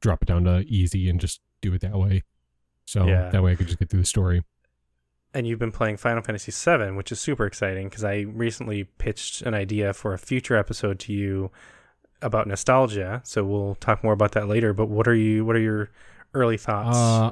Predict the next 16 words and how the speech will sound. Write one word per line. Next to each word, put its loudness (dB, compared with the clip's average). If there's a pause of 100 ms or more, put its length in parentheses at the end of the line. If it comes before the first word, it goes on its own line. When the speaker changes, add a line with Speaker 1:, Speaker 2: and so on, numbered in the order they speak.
(100)
Speaker 1:
I 0
am 4
liking 0
the -2
action -2
combat -2
more 0
than 0
I 0
thought -4
I -2
would. -2
Speaker 2:
Ooh. -12 (520)
Speaker 1:
Um, 2 (340)
I -2
was 4